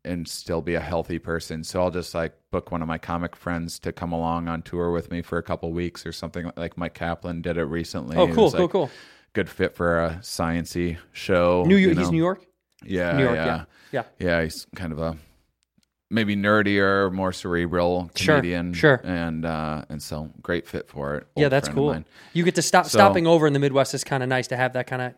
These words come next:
Speaker 2: uh, you know, as a Chicago guy, it's like whenever I'm anywhere near the fucking Midwest, I'm like, "I gotta go home." Like, uh, coincidentally, I'm playing, um, at the end of the month, at the end of January, I'm doing Madison and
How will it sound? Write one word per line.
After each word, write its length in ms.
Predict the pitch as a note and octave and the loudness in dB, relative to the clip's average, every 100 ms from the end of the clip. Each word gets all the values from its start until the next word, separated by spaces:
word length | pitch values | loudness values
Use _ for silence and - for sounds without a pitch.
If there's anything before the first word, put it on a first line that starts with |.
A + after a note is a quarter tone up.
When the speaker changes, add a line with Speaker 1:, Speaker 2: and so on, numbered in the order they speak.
| - | -8
Speaker 2:
uh, 100 | C#3 | -4
you 80 | C3+ | -4
know, 100 | B2+ | -2
as 160 | C3+ | -4
a 60 | B2+ | -4
Chicago 420 | - - C#3 C3 | -6 0 0 0
guy, 160 | B2 A#2+ | -2 -4
it's 140 | - | -4
like 120 | C3 C#3+ | -6 -4
whenever 340 | C3+ C#3 C#3 | -4 -2 -2
I'm 180 | C3 C3 _ _ | -4 -8 _ _
anywhere 280 | - F#3+ F3 | 2 6 6
near 280 | F3+ F3+ E3 | 6 6 6
the 60 | |
fucking 260 | D3 D3 C#3 | 4 -2 -2
Midwest, 380 | C3 B2+ B2 - | 0 0 -2 -4
I'm 80 | C3 | -6
like, 160 | B2 _ _ - | -8 _ _ -2
"I 80 | C#3 | 2
gotta 160 | C3 | 2
go 140 | B2+ B2 | 2 0
home." 100 | B2 | 2
Like, 160 | C#3 D#3 | 0 0
uh, 140 | D#3+ D#3+ - _ _ | -2 -2 -10 _ _
coincidentally, 520 | - D3 C#3+ D3 C3+ B2+ | -2 0 2 0 2 0
I'm 120 | C3 | 0
playing, 440 | - C3+ C3 B2 A#2+ _ _ _ _ _ _ - | 0 -2 0 -4 -8 _ _ _ _ _ _ -4
um, 300 | B2 A#2+ A#2 | 0 0 0
at 100 | C#3 | -4
the 100 | C3+ | -4
end 140 | D3 | -2
of 20 | C3 | 0
the 60 | |
month, 320 | B2+ B2 A#2+ _ - | 0 -2 -4 _ -10
at 60 | |
the 60 | B2+ | -6
end 140 | C3 | -4
of 40 | B2 | -2
January, 380 | B2+ B2+ B2 | -2 0 0
I'm 120 | A#2+ A#2+ | -2 0
doing 420 | B2 A#2+ A#2 A#2 _ _ _ _ _ _ - _ | 0 0 -4 -10 _ _ _ _ _ _ -20 _
Madison 640 | C#3 D3 C#3+ C#3 D3 C3+ C3+ | 4 6 6 4 0 -2 -4
and 520 | C3+ B2+ B2 B2 A#2+ | -2 0 0 -4 -8